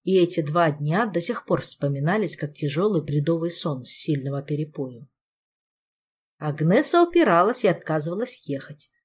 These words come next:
объясняя, что бросить государство на Луи — это всё равно, что бросить его вообще.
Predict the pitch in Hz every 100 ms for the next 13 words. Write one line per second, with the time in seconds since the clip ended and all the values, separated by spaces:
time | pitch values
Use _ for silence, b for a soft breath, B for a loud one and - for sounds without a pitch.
0 | _ - 156 175 - 190 175 165 - 170
1 | 202 196 185 165 170 175 175 165 151 170
2 | 170 175 226 311 349 190 190 175 190 170
3 | 175 254 - 202 156 190 - - 147 151
4 | 170 175 - - 135 147